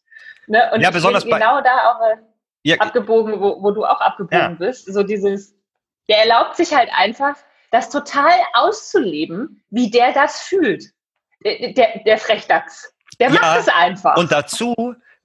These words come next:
Speaker 2: verdient er damit auch noch Geld. Das ist ja wohl unverschämt.
Speaker 1: Ja. Das ist wirklich unverschämt.
Speaker 2: Ja.
Speaker 1: Und deswegen muss ich mich einfach über ihn lustig machen, weil ganz ehrlich, eigentlich kann man das ja nicht ernst nehmen.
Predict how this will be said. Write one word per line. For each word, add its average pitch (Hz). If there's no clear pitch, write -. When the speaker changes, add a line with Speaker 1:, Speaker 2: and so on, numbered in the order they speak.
Speaker 2:
verdient 180
er 180
damit 156
auch 147
noch 139
Geld. 107
Das 127
ist 127
ja 143
wohl 123
unverschämt. 135
Speaker 1:
Ja. -
Das 269
ist 330
wirklich 453
unverschämt. 202
Speaker 2:
Ja. 131
Speaker 1:
Und 226
deswegen 285
muss 349
ich 392
mich 320
einfach 285
über 247
ihn 233
lustig 247
machen, 202
weil 196
ganz 196
ehrlich, 226
eigentlich 226
kann 254
man 226
das 220
ja 220
nicht 220
ernst 196
nehmen. 151